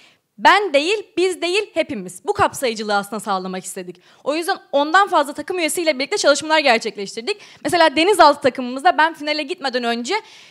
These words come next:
saat sabah beşe kadar çalıştığımızı bilirim. Ve o kadar keyifliydi ki genelde saatin kaç olduğunu anlamazdık bile. Çünkü vakit kendiliğinden geçmiş olurdu. Aracı çıkarırdık. Otonom görevde araç acaba sarı daireye kondu mu, konmadı mı? Tamam, bir problem varsa bunu nasıl çözebiliriz?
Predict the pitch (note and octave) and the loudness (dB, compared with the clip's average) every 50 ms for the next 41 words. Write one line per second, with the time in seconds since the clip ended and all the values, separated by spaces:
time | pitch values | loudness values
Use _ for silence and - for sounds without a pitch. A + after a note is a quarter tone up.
0 | _ _ _ - - - D#4 E4 E4+ - - - - - - F4 - - C4 C#4+ | _ _ _ -8 0 2 4 4 4 2 0 -2 0 2 2 2 2 2 2 4
1 | - G4+ - E4+ D4 E4+ F#4 F4+ - C#4 C4+ - - - C#4+ C4 C4 A#3+ B3+ A3+ | 4 2 0 2 4 4 4 4 2 -2 -4 -4 -4 -4 -4 -6 -4 -4 -6 -6
2 | G#3 G3 F#3+ F3 F3 F3+ C#4+ - G#4 G4 - F4 D#4 F#4 F#4+ G4 G4 F4 E4 F4 | -6 -6 -8 -10 -4 0 2 2 2 2 2 4 6 6 6 6 4 0 -4 -4
3 | - G#4 F4+ G4+ D#4+ D4 G#3 C4 C#4 D4 D#4+ F4 - - E4+ D4+ C#4+ - F4 F4 | -4 -4 -2 -2 -4 -4 -2 2 2 2 4 2 0 0 0 0 0 0 -2 -4
4 | - F4 - F4+ D#4 D4+ D#4+ F#4 D#4+ C4+ C4+ C#4 C#4 C#4+ D4+ D#4 D4+ B3+ B3 - | -6 -2 0 0 0 0 2 2 0 2 2 2 2 4 4 2 2 -2 -6 -10
5 | - A3+ C4+ F4+ - F4 F4 E4+ D4 D4 C#4+ - F#4+ - - - C4+ C4+ C#4 C#4+ | -2 -2 -2 0 0 -4 -8 0 0 0 2 2 -2 0 2 4 4 4 2 -2
6 | C#4+ D4 D4 D#4 D#4+ D#4 C#4 B3 A#3 - A3 - A3+ F#3+ F#3 F#3+ F#3+ G#3+ D#4 E4+ | -4 -2 2 2 2 4 2 0 0 -2 -6 -8 -6 -6 -6 -4 0 0 0 0
7 | - - - - - - C4 C#4+ D4+ E4 - - - A#3 G#3 G3 F#3+ F3+ A#3 B3 | 0 -6 -20 -10 -2 0 0 0 0 -2 -2 -2 0 0 0 0 0 0 -2 -2
8 | - - A#3 - C#4+ C#4 C#4+ C#4+ C#4+ C4 C4 B3 B3+ B3+ B3 A#3+ C#4 C#4+ C#4+ - | -2 -6 -8 -8 -6 -4 -4 -4 0 2 2 4 4 2 2 4 2 2 2 0
9 | - - - - A#3+ C4+ C4+ - D#4 B3+ C#4+ C4+ C4+ C#4 C#4 C#4 C#4 - - - | -8 -10 -6 -2 -2 -2 -2 -2 -2 -2 0 4 6 6 6 6 4 -2 -14 -6
10 | - D#4+ D#4 D4 D#4 C4+ C4+ B3 A#3+ A#3+ C4+ D4+ D#4+ - D4 C4 C#4 C#4 C4 C#4+ | -2 0 0 2 4 4 4 6 4 4 2 0 0 0 -2 -4 -2 -2 -2 -2
11 | A#3+ A3+ - - - C#4 C#4 C4+ A#3+ G#3+ F#3 F#3+ F#3 F#3+ G3+ B3 D#4 D#4+ D4+ C#4 | -2 -4 -2 -2 -2 -2 0 -2 -4 -6 -8 -8 -8 -2 -2 -2 0 -2 -2 -2
12 | C#4 C#4+ C#4+ C#4+ - - D4+ C#4 C4+ B3 C#4+ C#4+ C#4 C4+ C4+ C#4+ E4 D#4 C4 C#4+ | -2 -2 -2 -4 -4 0 0 2 2 2 2 2 2 2 0 0 0 -4 -8 -6
13 | D4+ D4 D#4 D4+ D#4+ - D4 B3+ A3 A3+ G#3 G3 G#3+ A#3 C#4+ G4+ A4+ | -6 -6 -6 -6 -6 -4 -4 -4 -2 -4 -6 -4 -4 -2 -2 -2 -4